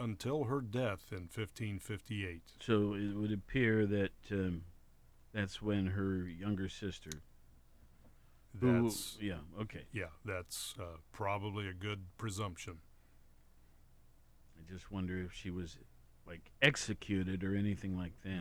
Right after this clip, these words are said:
Speaker 1: Yeah, she finished out her term as long as she was alive, apparently.
Speaker 2: Yeah. Okay. Let's see, where'd we leave off? Eighteen fifty-five, David Livingstone becomes the first European to see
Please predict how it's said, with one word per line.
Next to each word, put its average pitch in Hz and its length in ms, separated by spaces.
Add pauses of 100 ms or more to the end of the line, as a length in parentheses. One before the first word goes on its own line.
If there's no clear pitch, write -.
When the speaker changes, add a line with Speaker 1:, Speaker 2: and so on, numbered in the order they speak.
Speaker 1:
Yeah, 98 160
she 98 360
finished 107 440
out 104 220
her 107 180
term 127 460
as 92 280
long 101 280
as 92 80
she 107 160
was 101 160
alive, 92 400
apparently. 92 560 (120)
Speaker 2:
Yeah. 98 100 (880)
Okay. 123 480 (1300)
Let's 107 120
see, 101 180
where'd 104 260
we 101 120
leave 95 340
off? 80 360 (1700)
Eighteen 180 560
fifty-five, 165 800
David 139 280
Livingstone 131 880
becomes 98 500
the 98 100
first 98 480
European 117 720
to 95 180
see 123 480